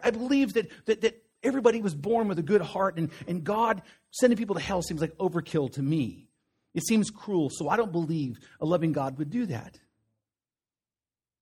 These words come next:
Other people will say, "Well, I cannot imagine God not wanting people to be happy and fulfilled. I think God wants people to be completely happy." And in fact, I think that's the purpose of life, is to be happy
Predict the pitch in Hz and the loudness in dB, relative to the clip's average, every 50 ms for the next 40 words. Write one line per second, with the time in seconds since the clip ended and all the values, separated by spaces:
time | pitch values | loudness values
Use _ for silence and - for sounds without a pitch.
0 | _ _ _ - 196 240 240 254 208 208 196 - - 208 190 185 196 214 262 - | _ _ _ 0 2 4 4 4 4 4 4 4 4 4 4 4 4 2 4 6
1 | 262 247 226 196 190 185 190 220 226 175 185 180 170 165 139 202 196 190 180 190 | 6 6 6 4 2 2 2 2 0 0 0 0 0 2 4 4 4 4 4 4
2 | 190 185 - - 196 208 185 185 175 160 151 180 180 170 165 147 147 147 135 - | 2 2 2 2 2 4 4 4 4 2 2 0 -2 -2 -2 -2 -2 -2 -2 -4
3 | - - 202 185 190 - 190 165 156 143 139 143 - 143 143 - 208 202 190 175 | -6 -6 -8 -8 -8 -6 -4 -2 0 0 -2 -2 -4 -8 -2 0 2 2 2 2
4 | 147 120 110 107 - - - 175 - 233 - 240 233 196 165 220 208 208 214 175 | -2 -4 -8 -12 -16 -16 -6 0 0 2 4 2 2 2 4 4 6 6 4 4
5 | 175 196 196 - - 220 180 180 175 151 190 214 202 190 - - - - - 226 | 2 0 0 0 -2 -2 -2 0 0 0 0 0 0 0 -2 -4 -10 -4 0 2
6 | 220 196 - - 220 240 240 185 202 185 151 - - - - - 190 180 - - | 2 2 0 -2 -4 -4 -4 -2 -2 -2 -4 -4 -8 -8 -4 -2 -2 -2 -2 -2
7 | 180 175 170 190 165 240 214 - - - - - 214 220 - 240 233 - - - | -2 -2 -2 0 2 2 0 0 -2 -2 0 2 2 4 4 4 2 2 -2 -12
8 | _ _ _ _ _ _ _ _ _ _ _ - 139 220 214 214 - - 185 - | _ _ _ _ _ _ _ _ _ _ _ 0 2 2 2 2 0 -6 -4 0
9 | - 240 240 233 220 220 214 185 147 165 190 180 185 151 - 180 170 - 170 147 | 0 2 4 2 2 2 0 0 2 4 4 4 4 2 0 -2 -2 0 0 0
10 | 175 165 151 151 - 233 226 226 220 - 196 160 143 143 139 | 0 0 0 2 2 2 2 2 0 -4 -4 -2 -2 -2 -4